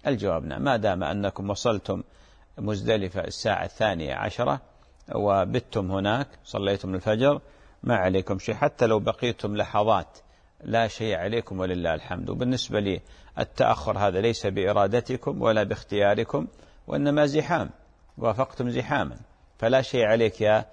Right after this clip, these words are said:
أبا نذير، بارك الله فيك. أبو نذير يقول: يوم العيد، آه،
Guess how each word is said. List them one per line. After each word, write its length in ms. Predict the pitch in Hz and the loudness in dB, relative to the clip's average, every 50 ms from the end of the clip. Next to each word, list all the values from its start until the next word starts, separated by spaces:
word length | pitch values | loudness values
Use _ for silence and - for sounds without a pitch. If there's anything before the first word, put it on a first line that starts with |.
| - - _ _ _ - | -18 -20 _ _ _ 0
أبا 260 | 120 113 110 110 107 | 2 4 4 4 4
نذير، 380 | 104 107 104 98 107 98 82 - | 4 2 0 0 0 -2 -2 0
بارك 420 | - 113 117 113 107 95 - - | 2 4 4 4 4 2 0 -2
الله 360 | 104 101 101 98 95 95 - | 0 2 4 2 2 2 -4
فيك. 460 | - - - 90 73 - - - _ _ _ _ _ _ _ _ _ _ _ _ _ _ _ _ _ _ _ - _ _ _ _ _ _ _ | -8 -8 -8 -8 -8 -10 -14 -20 _ _ _ _ _ _ _ _ _ _ _ _ _ _ _ _ _ _ _ -20 _ _ _ _ _ _ _
أبو 180 | - - 156 160 | -4 0 0 2
نذير 300 | 151 156 156 151 151 127 | 2 2 2 2 2 2
يقول: 300 | 120 117 - - 113 110 | 2 2 2 0 0 0
يوم 200 | 113 113 110 104 | 2 2 2 0
العيد، 460 | 101 92 95 110 117 110 101 95 92 | -2 -2 0 0 0 0 0 0 0
آه، 280 | 98 92 87 78 78 | 2 4 4 2 2